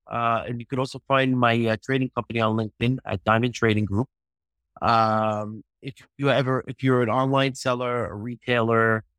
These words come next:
uh, if you're looking for specific products, especially with, uh, globally known brands, or if you're a, or you have a brand that's looking for distribution, always feel free to reach out.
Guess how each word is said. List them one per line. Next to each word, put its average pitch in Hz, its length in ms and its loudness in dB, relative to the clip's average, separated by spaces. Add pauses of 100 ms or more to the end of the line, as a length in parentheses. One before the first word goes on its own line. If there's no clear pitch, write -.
(220)
uh, 104 520 0 (220)
if 127 180 -16
you're 117 240 -4
looking 131 500 -2 (140)
for 120 420 4
specific - 640 -4
products, 117 720 0
especially 123 420 -2
with, 110 300 -2
uh, - 60 -8
globally 117 580 2
known 110 240 2
brands, 107 480 2
or 104 180 0
if - 160 -4
you're 113 300 4
a, 110 320 0 (400)
or 120 200 2
you 120 200 4
have 117 160 0
a 113 40 -2
brand 117 300 0
that's - 180 -10
looking 117 220 -14
for 113 100 -4
distribution, 107 680 -2
always 120 300 0
feel 110 200 0 (140)
free 117 120 0
to 104 120 -2
reach 107 240 -6
out. 110 280 4